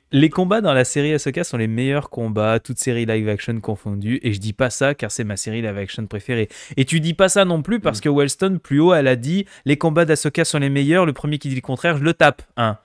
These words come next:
Speaker 1: Hein, Scan ? Tu dis pas ça pour ça, hein ?
Speaker 2: <laughs> Mais, mais surtout, c'est, c'est assez facile de dire ça parce que, bon, euh, Ahsoka, quand on regarde bien, c'est la seule série, euh, live de Star Wars qui traite, euh, le plus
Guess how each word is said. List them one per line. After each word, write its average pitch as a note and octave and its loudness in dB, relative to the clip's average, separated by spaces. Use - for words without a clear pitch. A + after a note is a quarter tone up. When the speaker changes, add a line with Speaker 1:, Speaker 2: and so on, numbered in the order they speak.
Speaker 1:
Hein, G#3 6
Scan ? B2+ 4
Tu - 0
dis C#3 2
pas C#3+ 6
ça E3+ 10
pour D#3+ 2
ça, A#3 0
hein ? - 0
Speaker 2:
<laughs> A3 -8
Mais, A#3 -4
mais A#2+ -2
surtout, C#3 -2
c'est, B2+ 0
c'est A#2+ 0
assez A#2 0
facile C3+ 0
de B2 0
dire A#2 0
ça C3+ -4
parce - -4
que, - 0
bon, A2+ -2
euh, G#2 0
Ahsoka, B2+ -2
quand G2+ -8
on F#2+ -4
regarde G2 -2
bien, A#2 -4
c'est - -6
la F#2+ -2
seule B2+ -2
série, A2+ -2
euh, F#2+ -2
live A2 -2
de F#2 -4
Star G2 -4
Wars A#2+ -4
qui - -20
traite, - -2
euh, F#2 -2
le G#2+ 2
plus D3 -6